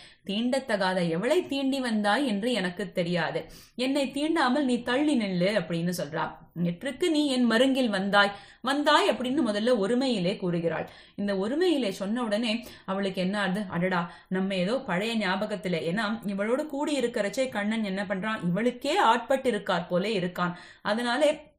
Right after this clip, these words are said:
உரிமை எல்லாம் உண்டு அப்படிங்கிற அந்த நினைப்பிலே அவள் ஒருமையிலே, "எற்றுக்கு நீ என் மருங்கில் வந்தாய்" அப்படின்னு சொல்லிடுறா, "வந்தாய்" அப்படின்னு சொல்லிடுறா.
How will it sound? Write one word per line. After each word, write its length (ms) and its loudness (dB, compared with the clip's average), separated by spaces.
உரிமை 440 2
எல்லாம் 380 2
உண்டு 320 2
அப்படிங்கிற 380 -2
அந்த 380 0
நினைப்பிலே 480 -2
அவள் 300 2
ஒருமையிலே, 680 0
"எற்றுக்கு 480 -2
நீ 160 2
என் 220 2
மருங்கில் 440 2
வந்தாய்" 520 4
அப்படின்னு 440 -2
சொல்லிடுறா, 440 -2
"வந்தாய்" 400 -2
அப்படின்னு 360 -4
சொல்லிடுறா. 420 -4